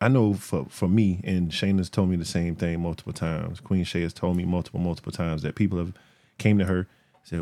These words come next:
"Ooh, I'm trying to get what you got. I'm trying to be in a relationship like, like you have." People have told me that from the beginning too.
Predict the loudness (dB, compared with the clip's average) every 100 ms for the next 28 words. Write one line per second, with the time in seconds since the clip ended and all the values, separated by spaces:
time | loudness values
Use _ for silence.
0 | 0 2 2 0 0 0 0 0 0 0
1 | 0 2 2 0 -2 -4 -2 -2 0 0
2 | 0 0 -2 -2 -4 -4 -4 -4 -2 0
3 | 0 0 2 4 2 2 4 4 2 0
4 | -2 -4 -2 -4 -2 -4 -2 -2 -4